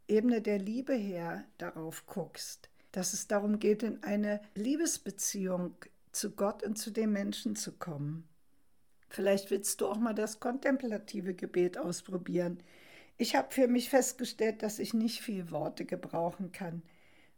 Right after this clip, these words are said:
Was mich zur Zentrierung führt, zur Wahrnehmung der Gegenwart Gottes in meinem Herzen,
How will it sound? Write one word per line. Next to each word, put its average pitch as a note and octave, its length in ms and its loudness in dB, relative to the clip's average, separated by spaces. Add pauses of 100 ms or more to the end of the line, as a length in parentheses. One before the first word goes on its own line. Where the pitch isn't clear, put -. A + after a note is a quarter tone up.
Was G3 200 0
mich A3 240 2
zur A3 180 0
Zentrierung B3 760 2
führt, B3+ 540 0
zur G3 240 0
Wahrnehmung B3 720 4
der A3 120 0
Gegenwart G#3 640 -2
Gottes G#3 420 0
in G#3 120 -2
meinem G3 260 0
Herzen, G#3 680 -2